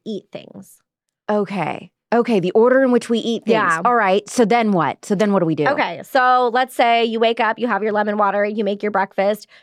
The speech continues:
Speaker 1: Maybe it's just, like, literally two hard-boiled eggs and some fruit.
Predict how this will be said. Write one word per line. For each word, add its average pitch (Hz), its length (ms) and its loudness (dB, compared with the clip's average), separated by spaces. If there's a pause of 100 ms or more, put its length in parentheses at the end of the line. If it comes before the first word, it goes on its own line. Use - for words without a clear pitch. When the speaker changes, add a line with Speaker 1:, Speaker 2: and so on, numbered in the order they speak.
(120)
Speaker 1:
Maybe 254 220 2
it's 539 220 2
just, 302 200 -4
like, 262 160 -2
literally 240 400 0
two 233 320 -4
hard-boiled 208 560 0
eggs 170 320 -4
and 190 180 -6
some 185 160 -10
fruit. 156 300 -12